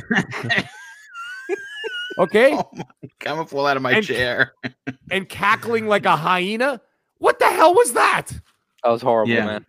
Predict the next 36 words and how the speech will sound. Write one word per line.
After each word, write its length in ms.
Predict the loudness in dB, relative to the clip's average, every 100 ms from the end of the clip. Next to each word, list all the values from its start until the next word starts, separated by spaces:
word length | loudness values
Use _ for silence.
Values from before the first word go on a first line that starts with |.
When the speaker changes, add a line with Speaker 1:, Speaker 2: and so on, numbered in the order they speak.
| _
Speaker 2:
What 240 | -2 0
was 240 | 4 2 2
that? 200 | 0 2
Like, 160 | 0 -2
I, 100 | -4 0
I, 120 | 0
okay, 300 | 2 0 0
Speaker 1:
Yeah. 120 | 2 4
Speaker 2:
I 60 |
understand. 380 | 4 2 2 2
I, 80 | 2
now 200 | 4 4
I 80 | 4
know, 100 | 4
I 80 |
know 120 | 4 6
we 100 | 6
already 160 | 4
covered 300 | 0 -2 -2
this. 240 | -8 -12 -14
Okay, 240 | -8 -6
I 120 | -6 -2
understand 600 | -2 0 -2 -2 -2 -2
that 80 | -4
there's 160 | -6
clearly 340 | -6 -4 0 0
a 40 |
cultural 440 | 0 0 -2 0 -2
divide 420 | 0 4 4 4
in 100 | 0
what 100 | -2
the 60 | -2
Japanese 420 | -4 -2 -2 -2
market 260 | 0 0 -2
considers 420 | -6 -4 -2 0
entertainment. 600 | 0 0 0 -2 -2 -4